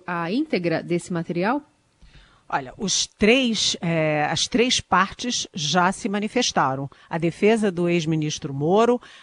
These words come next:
Speaker 2: a defesa do presidente Jair Bolsonaro, que é a A G U, a Advocacia Geral da União, e a P G R, Procuradoria Geral da União. Agora a bola está com o relator no Supremo, que é o Celso de Mello.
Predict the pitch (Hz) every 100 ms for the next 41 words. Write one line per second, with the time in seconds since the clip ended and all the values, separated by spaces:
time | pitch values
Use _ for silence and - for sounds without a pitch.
0 | - 170 170 160 151 175 - 185 196 180
1 | 156 156 - 165 156 147 156 - 160 160
2 | 170 - 156 175 185 - 156 156 175 165
3 | 143 151 180 240 240 147 147 147 143 147
4 | 151 147 - 160 147 139 143 151 175 170
5 | 196 - - _ 262 285 - 240 - 247
6 | 262 208 143 131 - 165 165 170 165 160
7 | 190 208 202 196 196 202 202 202 214 208
8 | 156 - 208 208 220 247 285 - 247 196
9 | 214 226 254 254 - 190 185 220 214 214
10 | 208 220 196 175 175 - 226 214 214 240
11 | - 233 214 - 202 202 - 247 151 -